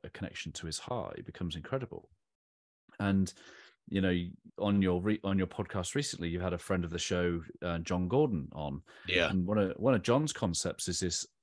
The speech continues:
Speaker 1: uh, idea of love tough, and that
Speaker 2: Yep.
Speaker 1: in loving people, actually, you get to do the tough stuff, which is having honest and frank, difficult conversations.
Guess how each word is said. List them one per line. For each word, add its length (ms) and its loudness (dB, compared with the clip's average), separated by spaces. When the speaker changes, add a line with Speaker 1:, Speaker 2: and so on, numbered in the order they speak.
Speaker 1:
uh, 220 0
idea 340 2
of 140 -4
love 300 0
tough, 580 -8
and 200 4
that 80 6
Speaker 2:
Yep. 160 2
Speaker 1:
in 220 4
loving 400 6
people, 460 -2
actually, 340 0
you 100 4
get 220 2
to 120 -6
do 200 4
the 80 2
tough 280 0
stuff, 340 0
which 140 -6
is 200 0
having 360 0
honest 420 0
and 80 -6
frank, 360 -2
difficult 320 -4
conversations. 880 0